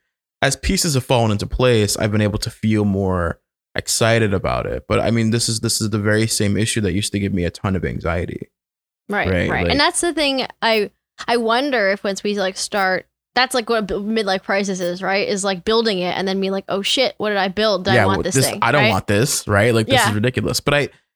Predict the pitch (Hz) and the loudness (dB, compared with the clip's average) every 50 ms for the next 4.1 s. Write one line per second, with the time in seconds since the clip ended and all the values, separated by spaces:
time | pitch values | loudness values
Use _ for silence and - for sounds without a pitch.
0 | _ _ _ _ 139 139 143 143 - 175 175 175 190 170 151 - - - 156 151 | _ _ _ _ 0 2 2 0 0 0 0 2 0 -2 -2 -4 -4 -2 -2 -2
1 | 147 143 123 113 107 98 101 101 101 107 - - - 123 117 113 107 - - 110 | -2 -4 -2 -2 0 0 2 2 0 0 0 -2 0 0 2 0 0 -2 -2 -2
2 | 117 107 107 - - - - 120 117 110 110 107 104 101 104 104 - - _ _ | 0 0 -2 -2 -4 -2 0 2 2 2 2 2 2 0 0 -2 -4 -6 _ _
3 | _ - 120 117 - - 120 117 120 131 131 127 123 113 110 110 110 - 107 107 | _ -4 -2 -2 0 0 2 2 2 2 4 4 4 4 4 2 2 2 0 0
4 | 101 | -2